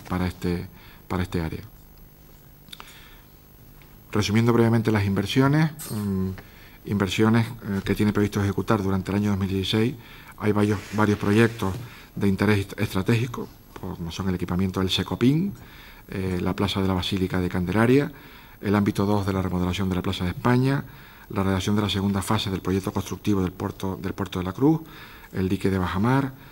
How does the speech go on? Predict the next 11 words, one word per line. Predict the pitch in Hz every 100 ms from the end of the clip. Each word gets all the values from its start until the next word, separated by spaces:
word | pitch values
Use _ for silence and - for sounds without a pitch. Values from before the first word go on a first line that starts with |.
| - -
el | 98
proyecto | 92 98 101
de | 95
desarrollo | 98 98 98
urbano | 92 101 98
sostenible | 98 98 98 98 95 95
dusi | 127 123 - 92
para | 90
la | 92
zona | 87 107 95
limítrofe | 101 104 95 92